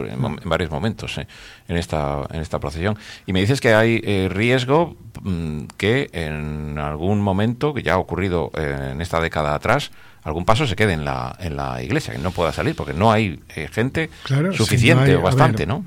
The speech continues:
Speaker 2: la gente cada vez, mm, todos nos hacemos mayores, gracias a Dios.
Speaker 1: Mm, sí.
Speaker 2: <laughs>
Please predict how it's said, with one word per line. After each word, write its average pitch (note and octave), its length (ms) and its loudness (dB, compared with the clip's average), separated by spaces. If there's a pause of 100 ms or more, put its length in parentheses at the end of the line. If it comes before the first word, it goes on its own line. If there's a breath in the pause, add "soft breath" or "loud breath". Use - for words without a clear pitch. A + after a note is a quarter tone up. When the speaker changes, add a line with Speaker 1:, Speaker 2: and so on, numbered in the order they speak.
(100)
Speaker 2:
la A#2+ 120 0
gente D#3+ 320 4
cada B2+ 240 4
vez, C#3 320 0 (140)
mm, G#2+ 720 -6
todos C#3+ 280 4
nos C3 180 -2
hacemos B2 240 -2
mayores, A#2+ 600 -4 (360)
gracias A2 400 -4
a G2 60 -8
Dios. B2+ 440 -8 (220)
Speaker 1:
Mm, - 640 0
sí. C3 160 0
Speaker 2:
<laughs> - 920 -8